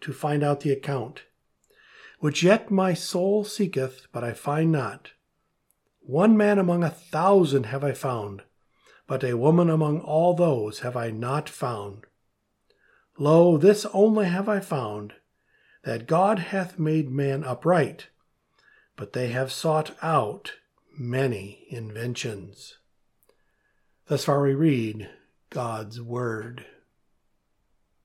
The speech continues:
The world says, "Don't worry, be happy," and,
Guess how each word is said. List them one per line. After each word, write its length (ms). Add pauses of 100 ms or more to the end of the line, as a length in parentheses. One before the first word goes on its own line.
(1800)
The 100
world 360
says, 640 (220)
"Don't 300
worry, 640 (200)
be 140
happy," 680
and, 420